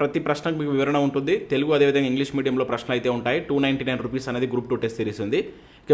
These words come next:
గ్రూప్ వన్కి సంబంధించి టూ ఫిఫ్టీ రూపీస్ అయితే ఉంది.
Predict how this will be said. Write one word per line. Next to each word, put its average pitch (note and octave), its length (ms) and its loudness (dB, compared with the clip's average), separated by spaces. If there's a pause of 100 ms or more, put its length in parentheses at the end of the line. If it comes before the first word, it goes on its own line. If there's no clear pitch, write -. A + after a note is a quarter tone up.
గ్రూప్ E3+ 160 4
వన్కి F3+ 200 2
సంబంధించి E3 460 2
టూ E3 180 0
ఫిఫ్టీ D#3 240 -2
రూపీస్ D3 280 -2
అయితే C#3 200 0
ఉంది. C#3 320 2